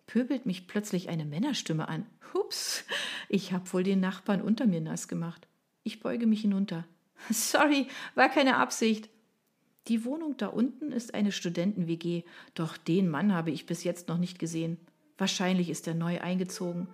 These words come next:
Er sieht zu mir hoch und wischt sich die Wassertropfen von den nackten Schultern. Offensichtlich hat er sich auch gesonnt. "Hm, nicht schlecht", fällt mir gleich auf. Gut gebaut und ordentlich gebräunt.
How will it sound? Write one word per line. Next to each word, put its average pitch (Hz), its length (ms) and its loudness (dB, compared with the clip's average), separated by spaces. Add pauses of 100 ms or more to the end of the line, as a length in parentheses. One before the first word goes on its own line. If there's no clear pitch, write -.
(400)
Er 226 100 4
sieht 294 220 2
zu 285 100 0
mir 269 220 4
hoch 269 280 0
und 233 220 2
wischt 247 220 -2
sich 214 160 0
die 185 160 0
Wassertropfen 180 680 -2
von 175 200 -4
den 175 160 -2
nackten 170 280 -6
Schultern. 175 500 -4 (380)
Offensichtlich 185 640 2
hat 180 120 0
er 175 80 2
sich 170 200 -4
auch 180 160 -4
gesonnt. 160 420 -6 (840)
"Hm, 262 180 0
nicht - 300 -8
schlecht", - 440 -8 (200)
fällt - 260 -8
mir 160 100 -4
gleich 147 360 -10
auf. 156 200 -10 (520)
Gut 185 240 0
gebaut 220 480 -2
und 143 280 -10
ordentlich 151 460 -8
gebräunt. 180 560 -4